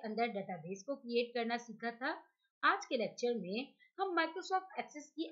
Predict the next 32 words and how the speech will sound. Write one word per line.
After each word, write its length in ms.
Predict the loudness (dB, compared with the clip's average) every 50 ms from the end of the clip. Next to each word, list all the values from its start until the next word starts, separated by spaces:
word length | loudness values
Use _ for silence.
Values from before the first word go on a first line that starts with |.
| -6 -8
application 680 | -8 -8 -10 -14 -12 -8 -8 -6 -4 -2 -2 0 0
window 280 | 0 0 2 2 0 0 -2 -8 _ -4
यानी 200 | -2 -2 0 0
Microsoft 580 | 0 0 0 -2 -6 -6 -6 -8 -6 -6 -10
Access 240 | -10 -10 -12 -16 -8 -4
का 180 | -2 -2 -2 -2
interface 560 | -4 -4 -4 -6 -6 -6 -6 -6 -8 -8 -8 -10
किस 140 | -14 -10 -4
तरह 220 | 0 2 2 2 2
से 120 | 2 0 0
होता 260 | 0 0 -2 -2 -2 0
है, 160 | 2 2 2 2 -2 -10 -20 -20 -20 -18 -14
उसमें 200 | -10 -8 -8 -4 2
कौन 240 | 4 4 4 4 4
कौन 180 | 2 2 2 2
से 140 | -2 -4 -2
bars 280 | 0 4 4 4 2 2 -2
available 440 | -2 -2 0 0 2 2 2 2 0 0
होते 260 | -4 0 2 2 4
हैं 140 | 4 2 0 -2 -8 _ _ _ _ 0
और 100 | 0 2
वो 100 | 2 2 4
bars 260 | 4 2 2 0 -4
क्या-क्या 300 | -2 -2 -2 0 0 -2 0
काम 260 | 2 2 2 2 2
करते 260 | -2 -4 -4 -4 -4
हैं, 140 | -4 -4 -4 -6
इसकी 240 | -10 -8 -6 -4 -4
details 380 | -2 0 2 2 2 2 -2 -8 -10
आपसे 240 | -10 -8 -8 -8 -6
share 280 | -4 -4 -4 -4 -4
करेंगे। 300 | -4 -4 -4 -6 -8 -12